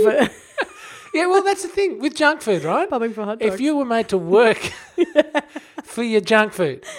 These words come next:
Speaker 1: Maybe that's your new diet regime.
Speaker 2: Work it.
Speaker 1: Bobbing for <laughs>
Speaker 2: Bobbing, <laughs> bobbing for hot dogs by Stuart James Farrell. Perhaps.
Speaker 1: Women's
Speaker 2: Because
Speaker 1: Weekly will be all over it.
Speaker 2: you, if you were given a bun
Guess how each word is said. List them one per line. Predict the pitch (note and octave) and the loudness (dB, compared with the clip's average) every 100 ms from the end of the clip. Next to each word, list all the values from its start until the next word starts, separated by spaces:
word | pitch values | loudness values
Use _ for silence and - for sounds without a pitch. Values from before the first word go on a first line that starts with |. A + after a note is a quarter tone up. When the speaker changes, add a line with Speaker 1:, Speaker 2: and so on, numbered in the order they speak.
| A4+ | -4
Speaker 1:
Maybe | G4+ A4 A4 | 2 6 6
that's | G#4+ G#4 | 4 0
your | F4 | 0
new | D#4+ D4 | 2 2
diet | C#4 D4 F#4+ F#4 | 0 0 -2 -4
regime. | D#4 C4+ A3 E3 D3 | -6 -4 -4 -4 2
Speaker 2:
Work | F3+ A#3 G#3 | 4 4 0
it. | - - - | -6 -10 0
Speaker 1:
Bobbing | C4 C#4 D4+ | 0 2 0
for | D4+ F4 - - | 0 2 0 -2
<laughs> | E4+ | -4
Speaker 2:
Bobbing, | A3+ G#3+ A#3+ - - - - | 4 6 4 -2 -14 -20 -20
<laughs> | - - - F4 | -20 -18 -2 2
bobbing | F#3+ G#3+ | 4 4
for | G3+ | 2
hot | F#3 G#3 | 2 4
dogs | G3 D#3+ D3 | 4 2 0
by | D#3 C#3+ | -2 -2
Stuart | - - C4+ | -6 -12 -12
James | A#3 G#3+ G3+ | -8 -6 -6
Farrell. | - G3 F#3 C3+ - _ _ _ _ - | 0 2 2 2 -6 _ _ _ _ -2
Perhaps. | A#3+ B3+ F#4+ A#4 A4 G4+ - - | 0 4 2 0 -8 -12 -14 -4
Speaker 1:
Women's | C#4 B3+ | -2 0
Speaker 2:
Because | D4 D#4+ C#4 | 0 0 2
Speaker 1:
Weekly | G#3 | 0
will | |
be | F#3+ | 0
all | F3+ E3+ | -2 -2
over | A3+ A#3 E3+ | -4 -6 -8
it. | D3+ | -6
Speaker 2:
you, | C4+ | -8
if | C#4+ | -6
you | C4 C#4 | -4 -2
were | C#4 | -2
given | D#4 D#4+ | -2 -2
a | C4+ | -2
bun | F#3+ G3 C3+ | 2 2 2